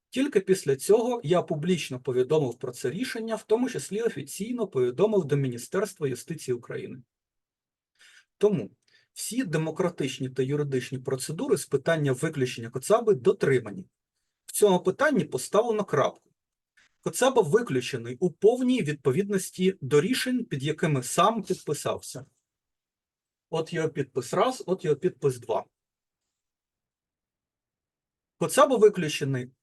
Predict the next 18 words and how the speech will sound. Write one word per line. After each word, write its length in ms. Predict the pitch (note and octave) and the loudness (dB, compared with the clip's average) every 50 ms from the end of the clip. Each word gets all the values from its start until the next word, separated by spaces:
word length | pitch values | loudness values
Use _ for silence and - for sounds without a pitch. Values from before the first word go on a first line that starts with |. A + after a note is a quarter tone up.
| _ - | _ -2
у 80 | D#3+ | 0
відповідності 600 | E3+ F#3 - - G#3+ B3+ A3 G#3 G3 F#3 - - D#3 | 0 0 2 2 2 2 4 2 0 0 0 -2 -2
до 160 | C3+ E3 F3+ | 0 2 2
рішень, 460 | A3 C#4+ D4 - - C3 B2+ B2+ - | 2 2 0 0 0 -2 -2 -4 -6
за 160 | - C3 E3+ F3 | -4 -2 0 0
які 200 | D#3+ D#3 - G#3 | 0 0 0 0
голосував, 760 | E3 E3 D#3 D#3+ D#3 - - F#3 D#3 C#3+ A2 G#2 G#2 - - _ _ _ _ _ _ _ _ _ _ _ _ _ _ _ _ _ | 2 2 0 0 0 2 2 2 4 4 4 2 2 0 -8 _ _ _ _ _ _ _ _ _ _ _ _ _ _ _ _ _
але 240 | C3 D3+ F#3+ G3+ | 4 6 6 8
не 160 | F#3+ F3+ F#3 F#3 | 8 8 6 4
сприймав 460 | - - F#3+ F3+ F3+ F#3 F3+ E3 D3+ | 4 2 4 4 6 6 4 4 2
їх 140 | D3 C#3+ - | 0 -2 -2
серйозно, 540 | - - C#3+ D3+ G#3+ C#4 C#4+ - A3 G3+ | -2 -2 0 2 0 0 0 0 -2 -2
бо 140 | F3+ C#3 D3+ | 0 0 -2
він 200 | D#3+ E3+ D#3 D3 | -2 -2 -4 -6
цинік, 360 | - - A3 A#3 A#3 F#3+ - | -6 -6 -6 -6 -4 -4 -4
а 40 | E3+ | -4
не 260 | D#3+ D#3+ D#3+ D3+ D3+ - | -4 -4 -6 -8 -8 -8
ідеаліст. 680 | E3+ C#3+ C3 D#3 D#3 C#3+ B2 B2+ - - - - _ | -6 -2 2 4 4 4 2 0 -6 -12 -16 -18 _